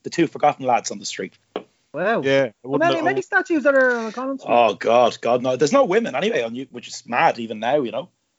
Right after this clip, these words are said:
Speaker 3: Is the Floozy and Jacuzzi? She's
Speaker 1: Well,
Speaker 3: gone,
Speaker 1: she's
Speaker 3: eh?
Speaker 1: gone, yeah. They bumped her up to, uh,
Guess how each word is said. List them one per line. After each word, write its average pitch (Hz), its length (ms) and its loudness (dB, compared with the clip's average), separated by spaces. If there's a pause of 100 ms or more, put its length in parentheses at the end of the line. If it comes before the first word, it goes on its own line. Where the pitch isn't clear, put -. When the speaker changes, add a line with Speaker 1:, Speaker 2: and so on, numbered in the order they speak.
Speaker 3:
Is 202 100 -4
the - 80 -8
Floozy 294 380 2
and 202 80 2
Jacuzzi? 240 520 -4
She's 285 200 -6
Speaker 1:
Well, 262 100 0
Speaker 3:
gone, 107 80 0
Speaker 1:
she's 233 80 0
Speaker 3:
eh? - 40 -6
Speaker 1:
gone, 220 260 2
yeah. 175 120 2
They 131 120 -4
bumped 196 380 -4
her 160 140 2
up 156 140 -2
to, 151 220 0
uh, 127 340 0